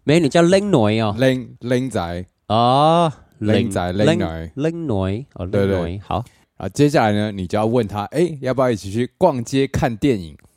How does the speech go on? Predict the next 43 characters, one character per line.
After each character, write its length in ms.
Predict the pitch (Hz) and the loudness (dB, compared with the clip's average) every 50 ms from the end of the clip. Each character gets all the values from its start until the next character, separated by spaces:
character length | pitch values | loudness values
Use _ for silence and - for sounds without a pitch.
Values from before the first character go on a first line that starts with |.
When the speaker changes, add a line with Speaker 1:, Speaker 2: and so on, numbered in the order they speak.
| _ _ - | _ _ -4
Speaker 1:
啊， 120 | 113 104 | -2 -2
Speaker 2:
哦， 60 | 87 | -2
Speaker 1:
是。 260 | 80 - 131 117 92 80 - | -2 -4 -4 -4 -2 0 0
Speaker 2:
一 120 | - - | 0 0
起 380 | - - - - 101 98 92 85 | -2 -4 -6 -4 -4 -4 -4 -4
呢， 220 | 85 95 101 101 | -4 -6 -6 -6
就 100 | - 101 | -6 -8
是 80 | 104 104 | -8 -8
一 440 | - - _ _ _ _ - 156 | -10 -12 _ _ _ _ -2 0
齊。 480 | 160 165 - - - - 80 78 76 - - _ _ _ _ _ _ _ _ | 0 0 0 -2 -6 -8 -8 -10 -10 -12 -16 _ _ _ _ _ _ _ _
Speaker 1:
一 80 | - | -2
齊。 480 | 135 135 - - - - 101 76 64 - - - - | -2 -2 -4 -4 -4 -2 -2 -2 -4 -8 -14 -8 -6
Speaker 2:
对， 120 | 101 90 - | -4 -4 -4
一 80 | - 135 | -4 -6
起。 480 | 117 - - - 76 80 76 82 101 - _ _ _ _ | -4 -4 -4 -6 -6 -8 -10 -10 -10 -12 _ _ _ _
哦， 180 | - 82 80 - | -10 -10 -10 -6
一 80 | 107 127 | -2 0
齊， 100 | 143 131 | 2 2
Speaker 1:
一 40 | |
齊。 380 | 113 107 110 90 80 - - - | 2 0 -2 -2 -2 -4 -6 -8
Speaker 2:
然 100 | 90 92 | -8 -6
后 100 | 101 107 | -6 -6
去， 500 | - - - - - 190 185 135 107 - _ _ _ _ _ _ _ _ _ | -6 -6 -6 -2 -2 0 0 0 -2 -4 _ _ _ _ _ _ _ _ _
去。 640 | - - - - 139 139 139 147 151 143 147 - _ _ _ _ _ _ _ _ _ | -14 -8 -2 2 4 4 4 2 0 -2 -6 -10 _ _ _ _ _ _ _ _ _
Speaker 1:
去。 600 | - - - 170 175 180 175 170 165 160 165 165 - _ _ _ _ | -8 0 4 6 6 8 8 6 6 4 2 -2 -6 _ _ _ _
Speaker 2:
去， 400 | - - 123 123 123 127 127 113 | -4 0 2 2 2 2 0 -2
最 160 | - - 160 | -2 0 2
后 120 | 143 147 | 4 4
有 120 | 139 113 101 | 4 4 4
个 80 | 107 - - | 2 0 -2
U 280 | 139 139 147 156 156 143 - _ _ - | 0 2 2 4 2 2 -2 _ _ -16
的 100 | 98 92 | -16 -14
音。 260 | 90 95 101 101 110 - _ _ _ | -12 -14 -14 -14 -16 -20 _ _ _
Speaker 1:
去。 680 | _ - 131 127 135 147 151 147 147 156 151 143 147 160 - _ | _ -2 2 4 6 6 6 6 6 4 4 2 0 -4 -10 _
Speaker 2:
对， 220 | - 104 90 82 76 | -4 -4 -4 -4 -4
去。 320 | - - 113 113 113 117 | -4 0 0 2 2 2
Speaker 1:
一 80 | 117 143 | 0 -2
齊 320 | - - - - - - | -4 -4 -6 -6 -6 -6
去。 640 | - - - - 139 143 143 147 151 151 151 156 - | -8 -6 0 2 4 4 4 4 2 0 -2 -4 -2
Speaker 2:
一 100 | 160 156 | -4 -4
起 180 | - - 98 | -2 -4 -8
去。 260 | 80 - - - 190 160 | -8 -2 0 0 2 2
Speaker 1:
OK。 140 | - - | 0 -4